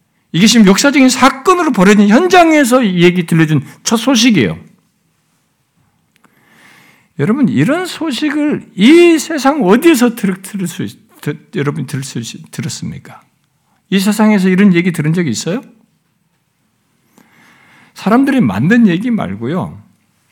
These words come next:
소설 같은 얘기나 신화적인 얘기 말고 역사적인 사실로서 이런 증거를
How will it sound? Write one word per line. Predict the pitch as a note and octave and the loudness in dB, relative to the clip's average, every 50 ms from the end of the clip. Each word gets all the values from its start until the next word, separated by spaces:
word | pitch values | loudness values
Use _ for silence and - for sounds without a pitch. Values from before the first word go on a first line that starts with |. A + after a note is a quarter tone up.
| _ _ | _ _
소설 | - - - F#3 G3 G#3+ B3 C4 | -16 -8 -4 -2 2 2 2 2
같은 | A#3+ G#3+ - A3+ G#3+ C#3+ | 2 2 2 2 2 2
얘기나 | A2+ A#2 B2 - - C2 C2+ | 2 -2 -4 -6 -8 -8 -6
신화적인 | - - - B3+ C4+ B3+ C#4+ C4 G#3+ F3 D3+ | -6 -4 -2 0 0 0 2 2 0 0 0
얘기 | C3 A#2 C3+ D3+ | -2 -4 -4 -4
말고 | E3 C#3 - - F3+ A3 C#3+ B2+ E2 E2 F2 | -4 -4 -4 -6 -6 -4 -4 -4 -4 -2 0
역사적인 | - - - - B3+ B3+ A#3+ C4+ A#3+ C4 B3+ A#3 A#3 A3 | 0 0 0 0 0 0 0 0 0 2 4 4 2 0
사실로서 | - - - B3 C#4 D4 - F4+ F4+ F4 D#4 C4+ - D4+ A#3+ | -2 -6 -6 -4 -4 -2 -2 -2 0 0 0 -2 -2 -4 -4
이런 | D3+ D#3+ F#3+ B3 A#3+ A3+ G3 - | 0 0 2 4 4 4 2 0
증거를 | - E3 D3 D#3+ F3+ F3+ F#3 F3+ F3+ E3+ C#3 - | -2 0 0 0 0 0 0 -2 0 -2 -4 -6